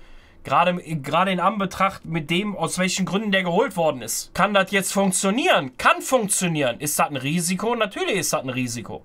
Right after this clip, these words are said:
Weil du mittlerweile davon ausgehst, dass sich da nichts verändert hat. Bist du eigentlich der Meinung, der Kader ist zu gut, um abzusteigen? Ja, ja, der Kader ist zu gut, um abzusteigen. Sagen ja auch die Verantwortlichen. Der Kader ist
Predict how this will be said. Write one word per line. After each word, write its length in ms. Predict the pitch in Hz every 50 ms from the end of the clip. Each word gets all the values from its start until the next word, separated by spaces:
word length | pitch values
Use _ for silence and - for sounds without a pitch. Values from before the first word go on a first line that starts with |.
| _ -
Weil 220 | 135 143 151 147
du 360 | 135 170 214 240 240 233 - -
mittlerweile 640 | 170 190 202 185 185 175 147 160 175 202 233 226 208
davon 300 | 208 196 - 202 - -
ausgehst, 840 | 151 165 196 202 196 - - 208 220 254 302 302 - - - - -
dass 320 | 175 185 180 - - -
sich 240 | 190 185 180 - -
da 160 | 185 170 165
nichts 300 | 156 170 175 - - -
verändert 480 | - 185 180 185 208 220 208 165 - 156
hat. 260 | 120 - - - - -
Bist 160 | 131 - -
du 60 | 170
eigentlich 260 | 165 170 170 165 - -
der 100 | 165 151
Meinung, 300 | 151 175 190 185 170 160
der 140 | 151 147
Kader 280 | - 165 170 175 175 165
ist 160 | 160 - -
zu 140 | - 160 147
gut, 200 | 170 220 - 185
um 120 | 156 147
abzusteigen? 720 | 147 147 147 - - 147 147 - - 143 143 151 175 233 143
Ja, 180 | 135 139 170
ja, 140 | 226 220 170
der 120 | 139 135 131
Kader 300 | - 151 165 196 220 233
ist 140 | 226 -
zu 120 | - 233 202
gut, 160 | 214 233 214
um 100 | 202 196
abzusteigen. 680 | 190 185 - - 151 - - 127 120 113 104 85 - - _ _ _ _ _ _ _ _ _ _ _ _ - - -
Sagen 320 | 113 143 151 170 165 160
ja 80 | 160 156
auch 100 | 143 -
die 100 | 151 143
Verantwortlichen. 800 | - 151 143 151 147 143 147 135 127 - 113 110 - - - - - - -
Der 120 | 123 117
Kader 360 | - - 143 175 220 233 214 175
ist 480 | 175 175 - - - - - - -